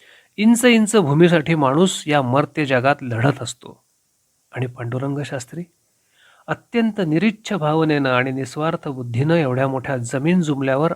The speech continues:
आपणहून पाणी सोडायला निघाले होते. सूर्य प्रकाश देतो, वृक्ष छाया देतात, पाणी जीवन देतं, ही निष्काम कर्मयोगाची उदाहरणं आहेत. आधुनिक काळात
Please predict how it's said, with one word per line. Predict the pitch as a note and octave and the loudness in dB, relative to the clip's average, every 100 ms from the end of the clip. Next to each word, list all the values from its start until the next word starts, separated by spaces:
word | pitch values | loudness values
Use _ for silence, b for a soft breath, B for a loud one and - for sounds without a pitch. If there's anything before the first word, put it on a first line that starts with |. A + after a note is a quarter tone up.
| - | -6
आपणहून | C3 B2 E3+ E3 G#3 | -10 -4 0 0 0
पाणी | F#3+ D#3 C#3+ | -2 -4 -4
सोडायला | C#3 B2+ B2+ B2 | -4 -2 -2 -2
निघाले | A#2+ A2+ A#2+ | -4 -4 -4
होते. | A2 A2 A2 _ _ _ b b b b b b b | -6 -8 -14 _ _ _ b b b b b b b
सूर्य | - F3 G3+ G3 | -8 -2 0 0
प्रकाश | D3 C#3 F3+ F3+ | -2 0 2 2
देतो, | D3+ C#3+ - A#2 A2+ _ _ - | 0 -4 -4 -8 -10 _ _ -6
वृक्ष | D#3+ - E3 B2+ | -6 -4 -6 -6
छाया | C3 C3+ E3 | -2 0 0
देतात, | D3 - A#2+ A#2+ _ _ _ _ _ _ | -2 -4 -6 -8 _ _ _ _ _ _
पाणी | D3+ D#3+ G#3+ | 2 4 4
जीवन | C#3+ E3 G3 A3 | 4 4 6 6
देतं, | F3+ D#3+ B2+ A2 G#2+ _ _ | 4 0 -2 -4 -6 _ _
ही | - D#3+ | -6 -2
निष्काम | C3+ C3+ - F3 F#3 F3+ | -2 -4 -6 -2 0 0
कर्मयोगाची | E3 D3 D3 D3 C#3+ C#3+ C#3+ | -2 -2 0 0 0 -2 -4
उदाहरणं | B2 A#2+ B2 A#2 | -2 -2 -2 -4
आहेत. | G#2 A2+ _ _ _ _ _ _ _ - | -8 -12 _ _ _ _ _ _ _ -8
आधुनिक | C3 C3 D#3+ E3 - | -4 0 2 0 0
काळात | C#3 D3+ | 0 0